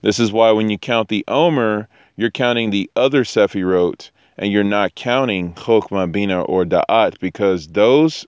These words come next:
Sefirot, those Midot characteristics, those are already rectified from Hashem bringing salvation.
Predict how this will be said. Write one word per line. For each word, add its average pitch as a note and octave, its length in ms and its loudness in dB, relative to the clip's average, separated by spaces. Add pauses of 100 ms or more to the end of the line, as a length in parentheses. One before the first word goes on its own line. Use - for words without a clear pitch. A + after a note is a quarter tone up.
Sefirot, G2+ 680 0 (420)
those B2+ 380 2
Midot G2+ 680 0 (220)
characteristics, G2 960 -2 (680)
those B2+ 400 4
are C#3 220 4
already B2 480 4
rectified D3 1000 2 (380)
from B2+ 480 0
Hashem A2+ 680 0 (200)
bringing G#2 680 -2
salvation. F2+ 720 0